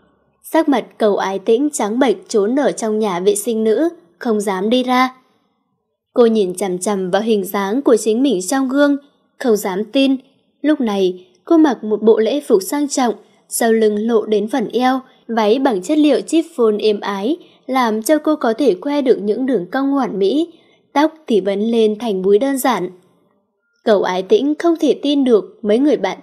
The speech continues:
tốt liên tiếp biến cô thành bộ dáng quyến rũ giống như vậy. Trên người cô cũng đã thay đổi không ít, còn phải trò chuyện với những người đàn ông khác ở trong bữa tiệc,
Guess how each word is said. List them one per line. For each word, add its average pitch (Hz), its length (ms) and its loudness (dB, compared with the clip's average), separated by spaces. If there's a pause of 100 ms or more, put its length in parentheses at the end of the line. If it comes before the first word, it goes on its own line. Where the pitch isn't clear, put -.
tốt 302 200 2
liên 233 320 0 (100)
tiếp 302 180 2 (480)
biến 240 300 2
cô 320 160 0
thành 240 240 -4
bộ 208 160 2
dáng 202 300 -10
quyến 214 180 4
rũ 247 240 -2
giống 226 260 0
như 277 140 0
vậy. 247 260 0 (680)
Trên 220 240 2
người 202 240 -2
cô 214 340 6
cũng 214 180 0
đã 214 200 -2
thay 233 200 -2
đổi 214 240 4
không 208 180 -4
ít, 302 200 0 (460)
còn 190 380 -2
phải 185 120 2
trò 185 180 -4
chuyện 226 320 4
với 208 160 -2
những 220 220 0
người 214 120 0
đàn 185 200 -4
ông 233 200 0
khác 294 300 -6
ở 226 120 0
trong 285 220 -2
bữa 277 160 2
tiệc, 233 300 -2